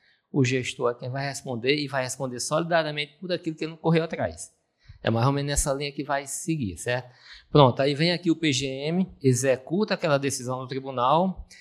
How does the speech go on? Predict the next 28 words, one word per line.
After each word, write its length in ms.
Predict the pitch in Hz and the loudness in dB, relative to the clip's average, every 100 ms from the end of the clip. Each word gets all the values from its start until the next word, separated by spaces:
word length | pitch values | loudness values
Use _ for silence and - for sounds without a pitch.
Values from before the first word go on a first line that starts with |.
| - _ _ _ _ _ - | -20 _ _ _ _ _ 4
e 420 | 151 180 202 - | 6 6 2 -2
o, 80 | 175 | 0
o, 1120 | 160 160 170 349 170 165 170 156 151 151 - | 2 2 -2 -4 -4 -4 -4 -6 -6 -10 -14
o 80 | - | -8
servidor 640 | - 165 151 143 147 160 | 2 4 4 2 2 0
recebe 460 | 156 143 139 151 147 | 0 -2 -2 -2 -2
essa 140 | 147 | -6
comunicação 560 | 147 151 147 135 127 143 | -10 -12 -4 -4 -2 -6
da 80 | 139 | -6
P 140 | 143 | -6
G 120 | 127 | -8
M 220 | 135 131 143 | -10 -12 -12
que 100 | 143 | -8
está 200 | 127 113 | -6 -4
sendo 160 | 139 | -4
executado 520 | 127 131 135 - 120 | -2 -4 -4 0 0
pra 80 | - | 0
pagar 280 | - 127 123 | -6 -4 -4
aquele 220 | 123 143 | -6 -10
valor. 420 | 139 143 127 90 - _ - - - _ _ _ _ _ | -6 -4 -4 -8 -14 _ -20 -20 -20 _ _ _ _ _
Ainda 380 | - 214 254 233 | 4 6 6 2
é 40 | |
possível, 760 | 208 160 135 - 170 170 127 113 | 2 0 -2 -2 0 0 0 2
dessa 320 | 143 147 147 | 2 2 -2
decisão, 640 | 127 113 117 117 143 123 | -6 -6 -4 0 2 2
em 80 | 127 | -2
cinco 440 | - - 170 139 | -2 -2 -2 0
anos, 580 | 123 135 131 104 - - | 2 2 0 -4 -8 -12